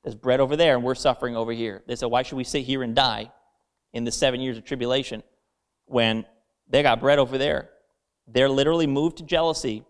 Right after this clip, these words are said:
Listen to this. The Jews in the last days are moved to jealousy to eventually receive Christ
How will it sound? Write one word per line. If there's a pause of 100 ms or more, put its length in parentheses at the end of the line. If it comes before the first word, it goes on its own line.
(440)
Listen
to
this. (260)
The
Jews
in
the
last
days
are
moved
to
jealousy (840)
to
eventually
receive
Christ